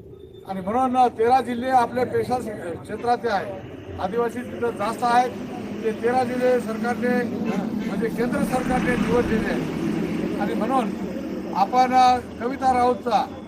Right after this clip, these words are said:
जो प्रश्न होता, कविता राऊत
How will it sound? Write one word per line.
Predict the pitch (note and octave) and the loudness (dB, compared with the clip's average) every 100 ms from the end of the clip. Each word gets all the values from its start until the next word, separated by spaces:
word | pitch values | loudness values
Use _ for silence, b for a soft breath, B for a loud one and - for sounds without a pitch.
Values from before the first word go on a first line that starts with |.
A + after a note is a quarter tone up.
| - - - - - - | -12 -12 -12 -12 -12 -2
जो | A3 A3+ | 0 2
प्रश्न | A3+ C4 C#4 | 0 0 2
होता, | C4 A#3+ F#3+ - - - - - - - - F#3 | 2 2 0 -2 -14 -20 -20 -20 -20 -20 -14 -4
कविता | A3+ B3 B3+ | -2 2 4
राऊत | B3 B3+ C4 | 6 6 6